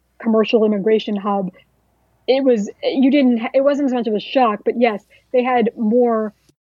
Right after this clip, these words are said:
and they had nobody also trying to make it work either, or who really could. And the bigger thing was they had different types of immigrants. So that both made it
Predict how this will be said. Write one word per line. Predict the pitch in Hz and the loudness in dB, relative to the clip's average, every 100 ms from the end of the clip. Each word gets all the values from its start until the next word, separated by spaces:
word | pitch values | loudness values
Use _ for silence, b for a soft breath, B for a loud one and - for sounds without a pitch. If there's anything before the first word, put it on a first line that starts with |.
| _ _ _ | _ _ _
and | 262 247 220 | -2 -2 0
they | 269 269 | 0 0
had | 254 | 2
nobody | 262 262 262 | 2 2 2
also | 240 208 214 | 2 0 -4
trying | - 226 254 269 208 | -6 -6 -4 -2 -4
to | 175 | -2
make | 202 208 - | 0 0 0
it | - _ - | -4 _ -2
work | 208 202 - | 0 0 -2
either, | 233 202 | -2 2
or | 202 202 | 2 2
who | 202 | 0
really | 208 208 190 | 0 0 -2
could. | - 226 208 220 - B B | -2 -2 0 -4 -6 B B
And | 254 247 233 | -2 0 2
the | |
bigger | 277 262 | 2 0
thing | 277 247 | -2 -4
was | 220 | -4
they | 233 | -4
had | 220 175 | -6 -2
different | 233 233 220 | -4 -4 -12
types | - 226 214 208 | -8 -6 -4 -4
of | |
immigrants. | 196 202 202 214 - b b b | -6 -4 -4 -6 -8 b b b
So | 262 | 0
that | 247 226 | 2 2
both | 254 254 | 0 0
made | 247 240 | -2 -2
it | 214 | -2